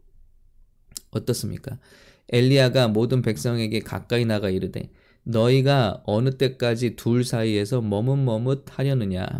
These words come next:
여호와가 만일 하나님이면 그를 따르고 바알이 만일 하나님이면 그를 따를지니라." 둘 중에 하나 하라는 거예요.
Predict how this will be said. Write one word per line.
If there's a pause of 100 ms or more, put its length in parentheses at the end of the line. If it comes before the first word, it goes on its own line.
(720)
여호와가
만일
하나님이면
그를
따르고 (380)
바알이
만일
하나님이면
그를
따를지니라." (920)
둘
중에
하나
하라는
거예요.